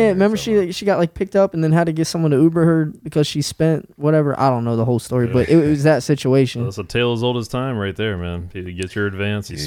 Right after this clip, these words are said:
Speaker 3: spend it all, and then, oh, you gotta pay that shit back.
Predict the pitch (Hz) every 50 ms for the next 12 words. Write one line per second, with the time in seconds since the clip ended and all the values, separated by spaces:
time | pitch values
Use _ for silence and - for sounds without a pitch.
0 | 76 78 101 101 101 101 104 104 104 104 104 104 - - - 87 85 87 87 87
1 | 87 87 87 87 87 85 85 - - - - 101 107 113 - - 87 87 90 101
2 | 98 90 - - - 92 95 98 95 - - 98 92 90 98 110 110 -